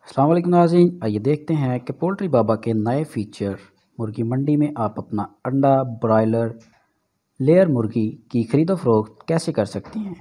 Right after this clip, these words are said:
सबसे पहले आपने एप्लीकेशन को ओपन करना है। ओपन करने के बाद टॉप पे आपको नज़र आ रहा होगा मुर्गी मंडी। मुर्गी मंडी पे आपने क्लिक करना है तो मुर्गी मंडी आपके सामने ओपन हो जाएगी। इसके बाद आपने मेक पोस्ट पे क्लिक करना है। मेक पोस्ट पे क्लिक करने के बाद सबसे पहले आपने अपना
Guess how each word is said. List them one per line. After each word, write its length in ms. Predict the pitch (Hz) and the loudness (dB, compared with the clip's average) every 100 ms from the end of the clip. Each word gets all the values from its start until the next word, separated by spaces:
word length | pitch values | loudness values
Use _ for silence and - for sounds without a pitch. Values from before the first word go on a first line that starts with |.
| _ | _
सबसे 280 | _ 113 - | _ -18 -10
पहले 240 | - 117 117 | -6 -2 -2
आपने 220 | 117 120 | -2 -6
एप्लीकेशन 480 | 117 120 123 - 123 | -6 -6 -8 -8 -6
को 160 | 127 123 | -4 -4
ओपन 240 | 127 - 147 | -4 -4 -4
करना 260 | 147 143 | -2 -2
है। 120 | 143 160 _ 117 | -4 -10 _ -16
ओपन 220 | - 117 | -8 -8
करने 220 | 113 113 | -6 -6
के 100 | 113 | -6
बाद 280 | 110 110 107 | -2 -2 -4
टॉप 260 | - 143 147 | -6 -6 -2
पे 60 | 120 | -2
आपको 240 | 104 - | -2 -4
नज़र 260 | 104 101 101 | -6 -6 -6
आ 80 | |
रहा 100 | 101 | -6
होगा 240 | 107 107 107 | -6 -6 -4
मुर्गी 260 | 107 113 127 | -4 -4 -2
मंडी। 340 | 127 123 127 - _ _ _ _ _ - | -2 -4 -6 -12 _ _ _ _ _ -8
मुर्गी 180 | 135 170 | -4 -2
मंडी 200 | 175 165 | 0 0
पे 100 | 165 | 0
आपने 220 | 143 143 | 0 -2
क्लिक 260 | 143 147 147 | -2 -2 0
करना 200 | 139 139 | -2 0
है 100 | 135 | -2
तो 140 | 131 | -4
मुर्गी 320 | 123 117 - 120 | -2 -2 -2 -2
मंडी 200 | 113 117 | -2 -4
आपके 220 | 107 117 | -4 -8
सामने 320 | - 107 110 110 - - 110 | -8 -4 -4 -4 -10 -12 -10
ओपन 240 | 107 107 | -8 -8
हो 180 | 104 98 | -8 -10
जाएगी। 380 | 95 85 85 82 _ _ _ _ | -8 -12 -12 -16 _ _ _ _
इसके 240 | - - 135 | -16 -8 -2
बाद 340 | 135 131 131 - | 2 2 0 -6
आपने 240 | 104 113 107 | -8 -4 -2
मेक 300 | 113 151 160 | 2 2 2
पोस्ट 260 | 156 135 - | -2 -2 -2
पे 80 | 147 | -4
क्लिक 260 | 143 139 | -2 -2
करना 220 | - 131 131 | 0 0 0
है। 160 | 135 - _ _ _ _ _ - | -4 -12 _ _ _ _ _ -4
मेक 200 | 143 185 | -2 0
पोस्ट 200 | 185 180 | 0 0
पे 80 | 185 | -2
क्लिक 220 | 175 156 | 0 0
करने 160 | 151 147 | 2 -2
के 100 | 147 | 0
बाद 200 | 143 139 | 0 0
सबसे 280 | - 127 - | -4 -8 -4
पहले 260 | - 120 120 | 0 2 4
आपने 260 | 113 120 | 2 0
अपना 340 | 117 - 120 | -4 -4 -6